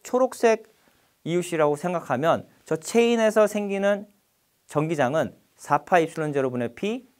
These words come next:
에이 삼 승분의 이 곱하기 가로 열고 저 무하-, 무한 수열이 될 것입니다. 이 빼기 이 더하기 팔분의 이 더하기 이십칠분의 이 더하기 육십사분의 이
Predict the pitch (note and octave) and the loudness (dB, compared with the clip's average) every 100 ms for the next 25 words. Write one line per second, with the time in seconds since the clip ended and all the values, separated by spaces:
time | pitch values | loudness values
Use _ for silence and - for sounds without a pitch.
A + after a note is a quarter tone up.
0 | _ - D#3 D#3 D#3+ D3+ D3 C3 B2 - | _ 0 0 0 -2 -2 -6 -4 -4 -4
1 | D#3+ G#3 A3 D3 - C#3 C3 - B2 C3+ | -4 -4 -4 -8 2 2 2 0 2 4
2 | A#2+ C3+ G3+ A#3+ - _ - C3+ B2 E3 | 4 4 2 2 -12 _ -4 -4 4 8
3 | G3 D3+ D3 F#3 G3 F#3+ F3 C#3+ F#3 E3 | 8 6 6 6 6 0 0 2 4 2
4 | - A#2+ A#2+ G#2 F#2 - _ C#3 D#3 D3+ | 0 -2 -4 -8 -8 -10 _ -10 -4 0
5 | C#3 D3+ A3+ B3 _ _ _ _ _ _ | 2 0 -4 -6 _ _ _ _ _ _
6 | D#3+ F3+ D3+ C#3+ C#3 F#3 A3 A3 F#3+ - | -2 4 8 8 6 2 -2 0 -2 -2
7 | E3 C#3+ F3 A3 - C3 B2+ E3 D3 D3+ | -4 -2 -2 -4 -2 0 2 0 -6 -8
8 | - E3+ D3+ C3+ C3 F3+ F#3+ C3+ A#2+ D3+ | -6 -6 -2 -2 -2 -4 -4 -2 -2 -2
9 | E3+ B2+ - C#3 B2 A#2+ A2 | -6 -8 0 0 0 -2 -4